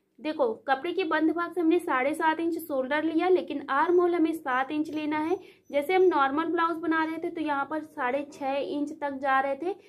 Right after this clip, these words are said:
अगर आप यहाँ पर जैसे कम हाइट वाली लेडीज का बना रहे हो तो साढ़े छः इंच लगा सकते हो, वरना यहाँ पर आपको सात इंच ही लेना है। अब हम इसके बाद यहाँ पर इस तरह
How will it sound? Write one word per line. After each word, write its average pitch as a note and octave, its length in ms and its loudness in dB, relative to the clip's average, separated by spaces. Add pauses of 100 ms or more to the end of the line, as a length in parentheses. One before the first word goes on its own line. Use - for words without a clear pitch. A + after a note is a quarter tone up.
(200)
अगर D#4+ 260 -2
आप E4+ 340 -2
यहाँ D#4 320 -2
पर E4 200 -4
जैसे D#4 360 -2 (500)
कम D#4 160 6
हाइट D#4+ 240 2
वाली D#4 200 -2
लेडीज D#4+ 380 0
का E4 100 -10
बना D4 200 0
रहे D4+ 100 -2
हो F4 60 -2
तो F4 120 -4
साढ़े C#4 280 0
छः D4+ 160 -6
इंच D4 300 -2
लगा C4 360 2
सकते D#4 300 -8
हो, F#4+ 180 -2 (300)
वरना C#4+ 240 2
यहाँ F#4 260 6
पर E4 160 -4
आपको D4+ 300 0
सात C4 400 -2
इंच D#4 200 0
ही C#4+ 200 -8
लेना D#4 300 -2
है। E4+ 220 0 (420)
अब D#4 160 2
हम F4+ 140 6
इसके E4+ 300 -2
बाद D4+ 280 0
यहाँ C#4 240 0
पर D4+ 160 -6
इस C#4+ 260 -12
तरह C4+ 200 -6